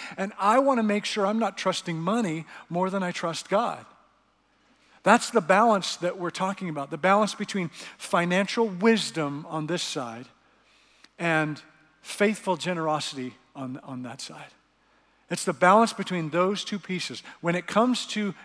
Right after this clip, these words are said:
generosity and our relationship with God, those are the two essential elements. It's, it's financial wisdom and faithful generosity. Those are the two wings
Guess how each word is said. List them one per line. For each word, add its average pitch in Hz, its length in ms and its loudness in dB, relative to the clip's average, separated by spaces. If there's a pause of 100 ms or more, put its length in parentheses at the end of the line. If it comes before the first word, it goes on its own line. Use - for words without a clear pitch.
(100)
generosity 196 800 2
and 175 100 0
our 180 80 0
relationship 190 540 0
with 170 120 -10
God, 156 280 -2 (300)
those 196 320 4
are 214 60 -6
the 220 120 -2
two 190 520 -2 (240)
essential 185 760 0 (360)
elements. 151 640 0 (460)
It's, - 320 -2 (200)
it's 165 200 -2
financial 170 760 2
wisdom 160 560 2 (800)
and 156 220 0
faithful 196 640 -2 (640)
generosity. 165 580 -4 (200)
Those 208 240 6
are 240 40 2
the 233 120 2
two 240 240 0
wings 202 760 2